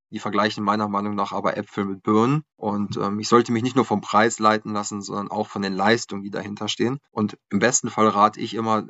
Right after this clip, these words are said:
einfach mal den Fahrradfachhandel fragen, was empfiehlt er denn eigentlich? Ähm, weil er ist da am nächsten dran an diesen ganzen Themen.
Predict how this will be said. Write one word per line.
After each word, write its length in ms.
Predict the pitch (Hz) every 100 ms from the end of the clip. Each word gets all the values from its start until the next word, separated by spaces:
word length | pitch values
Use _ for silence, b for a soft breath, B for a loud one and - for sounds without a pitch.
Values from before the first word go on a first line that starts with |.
| -
einfach 260 | - 110 110
mal 140 | 104
den 100 | 98
Fahrradfachhandel 800 | 98 110 113 110 120 - 117 120
fragen, 500 | - 113 117 139 127
was 220 | 107 101 -
empfiehlt 460 | 98 - 107 -
er 180 | 98 104
denn 140 | 120
eigentlich? 580 | 101 107 123 127 143 - - _ -
Ähm, 320 | 104 98 101
weil 160 | 95 90
er 160 | 107
ist 160 | 110 -
da 100 | 101
am 80 | 98
nächsten 360 | 101 101 -
dran 200 | 101 98
an 80 | 113
diesen 200 | 117 120
ganzen 320 | 113 110 -
Themen. 260 | 107 117 123